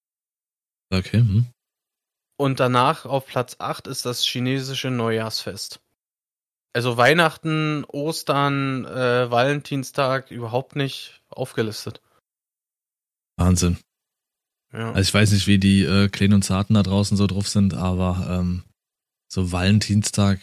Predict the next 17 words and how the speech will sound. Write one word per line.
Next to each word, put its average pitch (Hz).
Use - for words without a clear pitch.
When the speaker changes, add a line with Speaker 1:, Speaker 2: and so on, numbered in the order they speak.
Speaker 1:
meine 127
persönliche 110
Meinung 101
dazu 95
ist -
immer, 87
äh, -
ich -
brauch 101
keinen 95
fest -
vorgeschriebenen 101
kommerziellen 92
Feiertag, 92
wo 87
ich 90
irgendwie, 90